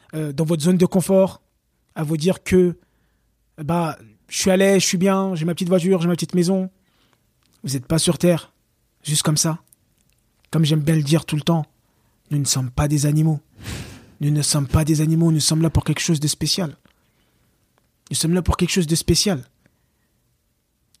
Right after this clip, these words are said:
Dieu nous a pas envoyés sur terre juste pour manger, dormir et travailler, c'est pas vrai. Sinon, euh, ça sert à rien. Donc on est là pour quelque chose. Bien prendre conscience de ça. Pourquoi ? Je ne peux pas vous le dire.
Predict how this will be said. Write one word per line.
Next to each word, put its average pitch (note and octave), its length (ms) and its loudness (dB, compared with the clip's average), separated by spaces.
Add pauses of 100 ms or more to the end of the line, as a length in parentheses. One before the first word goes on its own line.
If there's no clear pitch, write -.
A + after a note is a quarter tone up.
(360)
Dieu E3+ 80 2
nous F#3+ 180 4
a F3+ 60 2
pas G#3 100 4
envoyés G3 240 6
sur G3 180 0
terre G#3+ 180 2
juste F#3+ 220 0
pour F#3 160 2
manger, F#3+ 340 4
dormir F#3 440 2
et E3+ 100 0
travailler, F#3 380 -2
c'est - 140 -6
pas D3+ 100 -4
vrai. E3+ 240 -6 (1120)
Sinon, F3 420 2
euh, C3 640 -8
ça - 140 -4
sert D3 180 -4
à D3 60 -6
rien. E3 260 -4 (240)
Donc F3 180 0
on F#3 80 6
est F#3 80 4
là G3 100 2
pour - 160 2
quelque D#3+ 200 -4
chose. C#3 300 -8 (360)
Bien G#3+ 120 2
prendre E3+ 220 -2
conscience D3+ 340 -4
de C#3 80 -10
ça. C3 200 -10 (300)
Pourquoi ? C#4 440 2 (360)
Je - 180 -12
ne C3 100 -6
peux C#3 120 -8
pas D#3+ 140 -2
vous D3 120 -2
le C#3 60 -8
dire. B2+ 280 -14